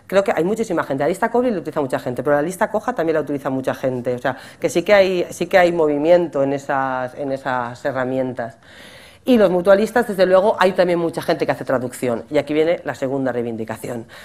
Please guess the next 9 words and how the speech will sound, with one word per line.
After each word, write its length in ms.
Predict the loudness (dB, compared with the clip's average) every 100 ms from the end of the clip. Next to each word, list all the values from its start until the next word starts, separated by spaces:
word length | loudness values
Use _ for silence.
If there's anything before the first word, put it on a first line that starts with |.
| -4
Los 140 | -2
que 100 | 2
tenemos 540 | 2 4 2 2 -2 -6
la 140 | -8
suerte 400 | 0 0 0 -6 -12 -12 -18 -4
de 280 | -2 -2 -6 -6
tener 460 | 0 0 0 -6 _ _ _ _
dos 160 | -4 -2
lenguas 520 | -2 -2 -4 -4